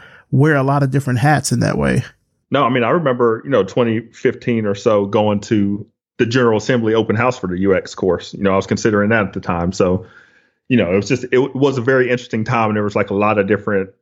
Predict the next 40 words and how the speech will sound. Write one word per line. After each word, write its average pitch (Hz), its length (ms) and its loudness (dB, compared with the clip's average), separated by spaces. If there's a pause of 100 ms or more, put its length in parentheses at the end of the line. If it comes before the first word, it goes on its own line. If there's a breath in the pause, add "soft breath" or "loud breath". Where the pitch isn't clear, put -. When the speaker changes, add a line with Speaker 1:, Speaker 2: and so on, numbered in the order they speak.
(100)
Speaker 2:
avenues 95 560 0
that 92 180 -2
you 98 60 -2
could 92 180 -8
take. 95 340 -4
And 95 140 -2
now 113 380 0
a 104 40 -2
lot 110 220 0
of 95 80 -6
these 104 220 -2
positions 104 500 -2
and 95 100 0
jobs 98 440 -2
are, 95 180 0
are 95 100 -4
commonplace. 95 680 -2
But 104 100 -4
at 98 140 0
the 98 80 0
time, 117 320 -2
it - 20 -4
was 95 80 -6
like, 101 140 -4
"Oh, 175 80 2
what's, 131 320 -2
what's 131 200 0
U 139 220 0
X?" - 320 -2
Or, 107 60 -12
like, 98 260 -14 (320)
"What 156 140 4
Speaker 1:
Mm-hmm. 143 160 4
Speaker 2:
exactly 151 340 -4
does 113 140 -8
a 104 40 -8
product 104 360 -2
designer 104 340 -2
do?" 98 180 -2
Like, 98 300 0